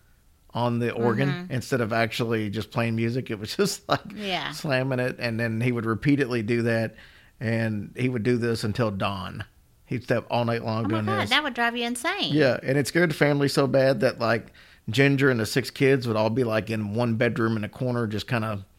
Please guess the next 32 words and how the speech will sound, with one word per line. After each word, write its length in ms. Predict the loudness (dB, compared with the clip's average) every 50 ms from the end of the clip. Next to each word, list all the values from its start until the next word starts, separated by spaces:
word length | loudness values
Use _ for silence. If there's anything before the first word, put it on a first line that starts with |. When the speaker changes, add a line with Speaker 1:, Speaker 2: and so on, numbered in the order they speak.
| _ -12 -10
Speaker 2:
Aw. 240 | -8 -8 -8 -6 0
Speaker 1:
cowering 480 | 4 6 6 6 6 4 4 2 2
in 160 | 0 0 -2 -2
fear 420 | 0 0 2 2 4 4 2 2
and 180 | 2 0 0 -2 0 2
kinda 180 | 2 2 2 0
Speaker 2:
Yeah. 80 | 0 2
Speaker 1:
crying 480 | 2 4 4 4 2 2 0 0 -2
and 220 | -2 -4 -6 -8 -10
Speaker 2:
I 80 | -10 -10
can 180 | -8 -8 -4 -2
Speaker 1:
all 100 | 0 0
that. 240 | 2 2 2 2 2
Speaker 2:
imagine 340 | 0 -2 -2 -6 -10 -14 -18 -20 -20 -20 -20 -20 -20 -20 -20 -18 -12
when 120 | -10 -8 -6
he 80 | -4
goes 200 | -4 -4 -4 -4
to 80 | -8 -8
playing 340 | -4 -2 -2 -2 -2 -4 -4
beautiful, 580 | -4 -4 -4 -6 -6 -8 -8 -8 -8 -10 -12 -16 -20 -20 -12
calming 360 | -6 -4 -4 -4 -4 -6 -6 -6
music 340 | -6 -6 -6 -6 -8 -8 -6
to 80 | -4
that. 420 | -2 0 0 0 0 -2 -2 -4 -6 -8 -6 -2
Speaker 1:
Right. 380 | 0 0 0 0 0 -2 -4 -6 -12 -20 -18 -18 -16 -16 -8
So 400 | 2 4 4 6 6 2 0 -2 4
Arnold 280 | 6 8 8 8 8 8
actually 360 | 6 6 4 2 0 2 2
had 320 | 4 4 6 6 6 6
a, 400 | 4 2 0 0 0 0 0 0
uh, 220 | 0 -2 -2 -4 -2
complete 560 | -2 -2 -2 0 4 4 4 4 2 -2